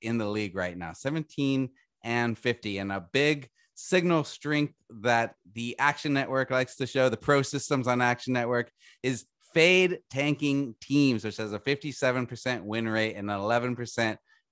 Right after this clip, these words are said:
R O I. There is no team that should be tanking harder right now than the Orlando Magic, which seems about like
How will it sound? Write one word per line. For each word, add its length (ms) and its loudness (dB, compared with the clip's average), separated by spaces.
R 340 6
O 180 6
I. 320 2
There 220 2
is 160 -4
no 380 0
team 500 -4
that 140 -2
should 340 6
be 140 2
tanking 460 2
harder 360 4
right 280 4
now 540 0
than 240 6
the 120 4
Orlando 520 2
Magic, 400 0
which 180 -2
seems 280 -2
about 340 4
like 260 0